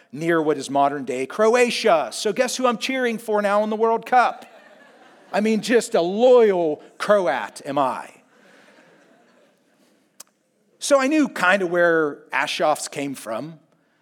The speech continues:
but then I was tempted 'cause it had this deal, "Hey, special time,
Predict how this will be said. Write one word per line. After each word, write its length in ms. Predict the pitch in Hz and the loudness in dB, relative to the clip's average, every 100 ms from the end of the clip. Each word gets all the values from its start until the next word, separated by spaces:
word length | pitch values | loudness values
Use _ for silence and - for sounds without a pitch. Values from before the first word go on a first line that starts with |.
| _ _ - | _ _ -2
but 500 | 277 277 269 - _ | 2 2 -2 -8 _
then 160 | 240 269 | -2 0
I 120 | 247 | 0
was 180 | 214 - | -2 -2
tempted 340 | 214 208 214 | -2 -2 -6
'cause 200 | 214 202 | -4 -2
it 60 | 214 | 0
had 140 | 202 | -2
this 160 | 202 - | -4 -6
deal, 260 | 208 196 | -4 -2
"Hey, 440 | 190 240 208 175 147 | 0 2 2 0 -6
special 400 | - 208 - - | -6 -6 -6 -6
time, 380 | 202 190 180 | -4 -4 -6